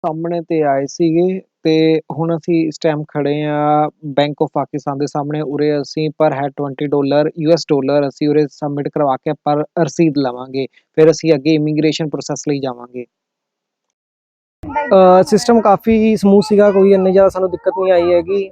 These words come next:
ਬਸ, ਅਹ, ਪਿਲੀਗ੍ਰਾਮਸ ਜ਼ਿਆਦਾ ਸੀਗੇ, ਉਸ ਦੇ ਕਰਕੇ ਥੋੜ੍ਹੀ ਵੇਟ ਕਰਨੀ ਪਈ almost, but ਆਪਣਾ ਸਾਰਾ ਸਿਸਟਮ ਸਹੀ ਹੋ ਗਿਆ, ਬਿਲਕੁਲ ਓਕੇ ਹੋ ਗਿਆ।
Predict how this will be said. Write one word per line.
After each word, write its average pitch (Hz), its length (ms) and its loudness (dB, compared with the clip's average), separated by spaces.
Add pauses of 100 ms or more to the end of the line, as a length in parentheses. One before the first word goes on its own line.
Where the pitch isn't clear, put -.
ਬਸ, 180 140 -2
ਅਹ, 165 480 4
ਪਿਲੀਗ੍ਰਾਮਸ 185 420 4
ਜ਼ਿਆਦਾ 175 240 4
ਸੀਗੇ, 185 220 0
ਉਸ 180 160 2
ਦੇ 180 120 -2
ਕਰਕੇ 175 240 -4
ਥੋੜ੍ਹੀ 180 200 0
ਵੇਟ 165 180 2
ਕਰਨੀ 175 200 2
ਪਈ 180 220 2
almost, 180 840 2
but 185 240 4
ਆਪਣਾ 180 400 2
ਸਾਰਾ 175 260 0
ਸਿਸਟਮ 180 340 -2
ਸਹੀ 175 300 2
ਹੋ 175 120 4
ਗਿਆ, 180 120 4
ਬਿਲਕੁਲ 170 280 0
ਓਕੇ 175 380 -2
ਹੋ 165 100 2
ਗਿਆ। 180 220 2